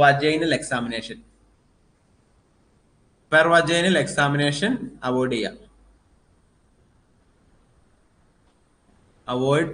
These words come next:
vaginal examination. അത് ഫസ്റ്റ് ഒരു, ഏഹ്, എപ്പോഴും ചോദിക്കാറുണ്ട്.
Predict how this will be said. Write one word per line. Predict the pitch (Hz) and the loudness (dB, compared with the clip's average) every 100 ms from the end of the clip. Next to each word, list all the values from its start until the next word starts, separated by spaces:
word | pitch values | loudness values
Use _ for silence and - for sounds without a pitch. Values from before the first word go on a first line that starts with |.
| - 131 | -10 -4
vaginal | 120 113 127 139 151 123 | -4 -2 0 0 0 -2
examination. | - 123 120 123 123 127 - - - | -4 -4 -4 -2 -4 -6 -10 -16 -4
അത് | 127 151 | -2 0
ഫസ്റ്റ് | 147 - - | 0 -2 -4
ഒരു, | 160 165 - 135 | -4 -4 -8 -4
ഏഹ്, | 127 123 131 120 | -4 -2 -4 -4
എപ്പോഴും | - 170 | 0 0
ചോദിക്കാറുണ്ട്. | 160 143 139 160 143 120 | 2 0 4 4 4 0